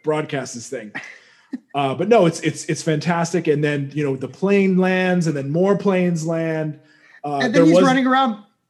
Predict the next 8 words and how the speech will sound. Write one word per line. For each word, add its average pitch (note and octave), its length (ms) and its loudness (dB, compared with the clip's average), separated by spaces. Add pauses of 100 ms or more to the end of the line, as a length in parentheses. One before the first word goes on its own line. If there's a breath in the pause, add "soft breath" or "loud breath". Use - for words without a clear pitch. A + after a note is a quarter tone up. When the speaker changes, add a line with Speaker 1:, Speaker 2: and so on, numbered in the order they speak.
(160)
Speaker 2:
being A#3+ 160 2
like, A#3+ 160 -2
"Holly, D#4 960 2 (180 loud breath)
Holly." E4 480 4
Speaker 1:
You G4+ 760 8
know, D#3+ 180 4
it's A3 120 2
very, E3 240 4